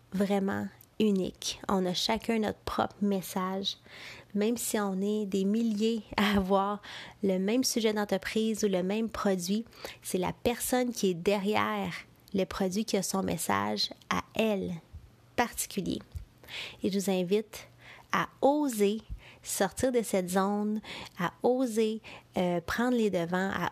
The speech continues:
oser défricher des nouveaux sentiers qui ne sont pas assez exploités à votre goût, à oser peut-être recevoir une coupe de branchailles <laughs> dans le visage, mais de savoir que ce que vous faites, c'est vraiment important,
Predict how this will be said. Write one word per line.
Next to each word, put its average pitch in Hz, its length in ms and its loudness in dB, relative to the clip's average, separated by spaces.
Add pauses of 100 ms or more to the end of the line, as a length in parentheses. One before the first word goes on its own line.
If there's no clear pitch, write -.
oser 220 480 2
défricher 220 720 0
des 190 160 2
nouveaux 220 320 2
sentiers 214 580 -2
qui - 160 -2
ne 185 140 2
sont 170 260 -4 (160)
pas 262 220 4 (160)
assez 202 440 0
exploités - 720 0
à 190 100 0
votre 175 220 0
goût, 220 220 2 (1200)
à - 200 0
oser 214 280 2
peut-être 247 480 2
recevoir 220 440 2
une 220 140 2
coupe 233 260 0
de 208 120 4
branchailles 233 800 4
<laughs> 247 80 10
dans 277 100 6
le 226 80 6
visage, 202 680 0 (440)
mais 190 480 2 (260)
de 190 120 4
savoir 196 460 2
que 190 100 2
ce - 120 -4
que 220 100 2
vous 196 100 -2
faites, 202 380 -2
c'est 180 400 -2
vraiment 202 340 0
important, 185 640 -2